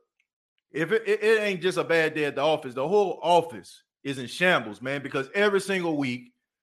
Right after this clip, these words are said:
when we need a play from these wide receivers,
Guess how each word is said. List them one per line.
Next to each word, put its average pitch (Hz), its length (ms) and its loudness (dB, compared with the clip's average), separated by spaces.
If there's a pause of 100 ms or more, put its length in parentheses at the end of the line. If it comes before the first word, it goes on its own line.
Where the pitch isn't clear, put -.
(140)
when 127 160 -4
we 143 120 -2
need 190 300 0
a 185 60 2
play 151 440 -2 (460)
from 156 220 -2
these 175 160 0
wide 170 300 6
receivers, 151 540 -4